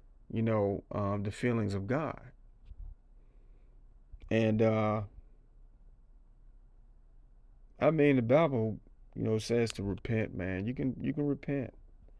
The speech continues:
That's something that he, he will grant you if you truly want it, you know. Um, and that's the thing, like, I feel sad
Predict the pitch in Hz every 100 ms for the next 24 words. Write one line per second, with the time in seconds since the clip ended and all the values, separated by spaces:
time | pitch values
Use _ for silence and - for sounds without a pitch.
0 | - - - - - - 117 110 135 131
1 | 127 120 117 123 107 113 117 113 113 107
2 | 107 98 107 127 123 - 113 110 110 107
3 | - 120 113 101 107 120 98 - - -
4 | - - - - - - 95 104 113 110
5 | - - 110 104 101 95 104 - - -
6 | - - - - - - - - - -
7 | - - - - - - 117 123 123 -
8 | 156 190 - 185 196 180 113 110 104 104
9 | - - - - - - - - - -
10 | - - - - - - - - - -
11 | - - - - - - - 107 - 147
12 | 180 - 110 107 110 131